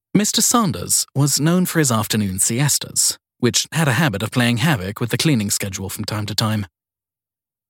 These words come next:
No matter. She would try to return later if time allowed. Opening a covered hatch beside the fire exit,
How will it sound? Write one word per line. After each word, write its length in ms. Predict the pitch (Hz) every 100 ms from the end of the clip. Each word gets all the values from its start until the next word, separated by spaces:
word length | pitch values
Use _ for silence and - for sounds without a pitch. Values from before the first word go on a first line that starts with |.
| _
No 140 | - -
matter. 420 | - - 139 - _ _ _ _ _ _
She 160 | - -
would 220 | 87 92
try 220 | - 113
to 80 | 101
return 300 | 98 107 120
later 340 | 131 98 - 90
if 80 |
time 220 | - 101 95
allowed. 340 | 95 110 - - _ _ _ _ _ _ _ _ _ _ _ _ _ _ _ _ _ _ _ _ _ _ _ _
Opening 440 | 175 208 208 196 190
a 100 | 170
covered 360 | - 214 247 -
hatch 420 | - 80 80 -
beside 320 | - - 107
the 60 | 104
fire 360 | - 156 139
exit, 420 | 123 117 120 113